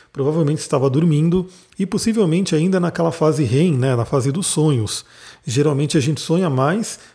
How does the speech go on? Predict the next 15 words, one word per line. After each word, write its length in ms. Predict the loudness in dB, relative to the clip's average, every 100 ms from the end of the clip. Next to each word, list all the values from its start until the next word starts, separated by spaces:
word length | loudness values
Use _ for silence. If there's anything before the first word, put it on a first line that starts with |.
| -6
quando 140 | -2
a 60 | 0
gente 200 | -2 -2
tá 140 | -2
aí 160 | -2 0
pra 140 | -2
acordar, 420 | -2 0 2 0
né? 180 | 0 -2 -6 _
Então 140 | -6 -6
aquele 240 | -4 -6
sonho 240 | -4 -4 -4
que 100 | -2
vem 140 | -2
pela 180 | 0 2
manhã 400 | 2 0 0